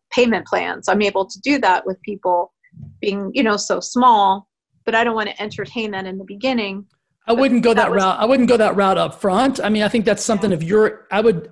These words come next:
Speaker 2: in, I would game plan that for yourself, but I would not offer that up in an email right now in the situation. Like, I don't know when you're,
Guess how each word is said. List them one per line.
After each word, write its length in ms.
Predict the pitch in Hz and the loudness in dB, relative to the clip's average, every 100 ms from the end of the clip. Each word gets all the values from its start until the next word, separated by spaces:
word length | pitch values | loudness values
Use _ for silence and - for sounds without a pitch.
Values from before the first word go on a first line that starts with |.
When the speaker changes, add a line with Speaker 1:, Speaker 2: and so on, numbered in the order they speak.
| _ | _
Speaker 2:
in, 260 | 214 202 196 185 | -2 -2 -2 -2
I 80 | |
would 140 | 202 156 | -2 0
game 260 | 202 220 | 0 0
plan 320 | 202 226 208 185 | 0 0 0 0
that 180 | 185 - | -2 -2
for 120 | 180 | -2
yourself, 640 | 160 160 - 175 214 - | -4 -4 -2 0 0 -2
but 100 | 196 | -2
I 100 | 175 | 0
would 160 | 180 180 | 0 0
not 180 | 180 175 | 0 0
offer 300 | 170 170 175 | 0 -2 -2
that 180 | 165 | -2
up 160 | 160 151 | -2 -2
in 100 | 151 | -4
an 140 | 151 | -4
email 580 | 156 160 151 143 139 135 - - _ | -4 -4 -4 -6 -8 -10 -20 -20 _
right 340 | - 160 160 151 | -6 -2 -2 -2
now 440 | 160 143 151 175 | -4 -2 -2 -2
in 80 | 160 | -2
the 80 | 156 | -4
situation. 720 | - 156 165 156 156 - 165 | -4 -4 -2 -2 -4 -4 -4
Like, 180 | 156 147 | -4 -4
I 40 | 170 | -2
don't 120 | 190 | 0
know 80 | 180 | 0
when 220 | 180 180 | 0 0
you're, 260 | 175 170 | 0 -2